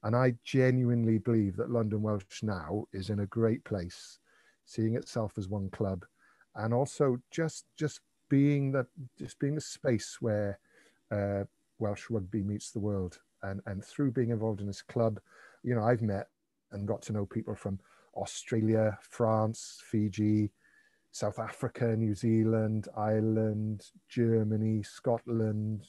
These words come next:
Jamaica, uh, and Chiswick, which is, uh, remarkable. Um, and, uh, and, and, and look, you know, I, I, I would, the, the other thing I think is really worth saying that doesn't get said a lot, Gar, is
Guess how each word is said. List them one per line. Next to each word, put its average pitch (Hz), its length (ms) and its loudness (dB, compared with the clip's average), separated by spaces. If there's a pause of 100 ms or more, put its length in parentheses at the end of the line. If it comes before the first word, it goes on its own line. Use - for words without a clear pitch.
(100)
Jamaica, 104 760 -2 (1120)
uh, 107 40 -8 (180)
and 110 320 -4
Chiswick, - 480 0 (380)
which 123 240 0
is, 120 360 2 (140)
uh, 113 160 -2
remarkable. 101 640 -2 (400)
Um, 95 480 -4 (1200)
and, 107 260 0
uh, 104 160 2 (100)
and, 104 220 -4 (120)
and, 107 200 -4
and 101 280 -2
look, 98 240 -4
you 120 60 -2
know, 101 180 0
I, - 360 -2
I, 117 60 2 (500)
I 143 40 2
would, 156 100 4
the, 185 480 -4
the 185 80 6
other 196 120 4
thing 170 200 0
I 123 60 0
think 151 180 0
is 120 180 -4 (120)
really 151 420 8
worth 131 320 6
saying 113 380 2
that 110 120 -4
doesn't 160 200 -4
get 160 120 -4
said 135 200 -2
a 120 40 6
lot, 127 280 4
Gar, 98 260 -2
is 101 260 -6